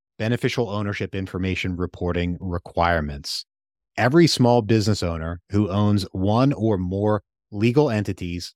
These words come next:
such as an L L C or corporation, that is involved in the real estate industry needs to be aware of a new federal reporting requirement going into effect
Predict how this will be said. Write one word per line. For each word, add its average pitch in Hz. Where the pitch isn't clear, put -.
such -
as 95
an 90
L 101
L 92
C 110
or 85
corporation, 95
that 98
is 95
involved 98
in 104
the 95
real 107
estate 95
industry 90
needs 107
to 143
be 120
aware 90
of 87
a 87
new 110
federal 120
reporting 127
requirement 85
going 101
into 107
effect 87